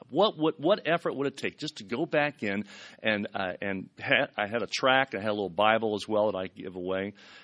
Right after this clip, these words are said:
"What, what would it hurt to go in there and do that?" Well, I'll tell you, I said to myself, "I tell you it would hurt because, uh,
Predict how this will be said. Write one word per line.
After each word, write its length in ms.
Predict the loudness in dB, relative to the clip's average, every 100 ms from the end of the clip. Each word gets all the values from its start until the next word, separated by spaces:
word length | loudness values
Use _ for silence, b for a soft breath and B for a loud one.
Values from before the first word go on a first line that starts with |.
| B
"What, 380 | 2 4 4 -2
what 240 | -2 -2 -2 -8
would 100 | -4
it 100 | -4
hurt 340 | 0 2 0 -2
to 60 |
go 200 | -6 -4
in 140 | -2 -2
there 160 | -2
and 120 | -4 -2
do 100 | -2
that?" 180 | 0
Well, 120 | -4 -4
I'll 60 |
tell 220 | -6 -4 -2
you, 120 | -2
I 80 | -2
said 220 | -2 -2
to 40 |
myself, 440 | -2 -2 0 0 0
"I 80 | -2
tell 180 | -2
you 60 | -2
it 80 | -4
would 120 | -4
hurt 240 | -2 -2
because, 420 | -4 -2 -2 0 2
uh, 100 | 2